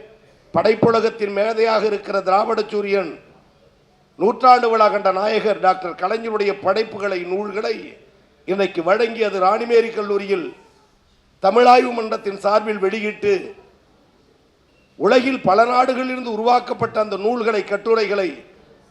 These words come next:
தமிழகத்தின் பல மாவட்டங்களிலிருந்து வரவழைக்கப்பட்ட நூல்களை, கலைஞருடைய படைப்புகளை இன்றைக்கு பெருமையோடு வெளியிடுகிறோம். அது ஓராண்டு காத்திருந்தோம் என்று சொன்னால்,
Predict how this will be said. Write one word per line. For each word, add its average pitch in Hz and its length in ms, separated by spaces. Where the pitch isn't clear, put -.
தமிழகத்தின் 254 640
பல 226 220
மாவட்டங்களிலிருந்து 247 840
வரவழைக்கப்பட்ட 226 760
நூல்களை, 202 640
கலைஞருடைய 208 580
படைப்புகளை 196 680
இன்றைக்கு 170 360
பெருமையோடு 233 640
வெளியிடுகிறோம். 202 720
அது 175 240
ஓராண்டு 226 440
காத்திருந்தோம் 208 600
என்று 190 220
சொன்னால், 208 500